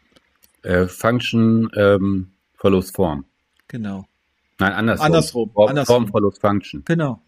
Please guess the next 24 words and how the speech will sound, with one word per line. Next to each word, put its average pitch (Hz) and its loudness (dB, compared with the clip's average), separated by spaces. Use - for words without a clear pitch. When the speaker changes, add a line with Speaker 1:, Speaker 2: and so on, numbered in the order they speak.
Speaker 2:
Also 117 -10
erstmal 120 -12
kommt 107 -14
das - -10
und 107 -12
dann, 104 -10
ich, - -2
es - -10
gibt, - -2
äh, 139 -8
aberwitzige, 135 -2
äh, 113 -10
Lautsprecherkonstruktionen, 135 -8
die - -18
echt - -12
voll 160 -4
ausgeklügelt 139 -4
sind, 127 -8
total 160 -8
scheiße 160 -6
aussehen, 117 -4
aber 147 -8
spitzenmäßig 123 -8
klingen. - -12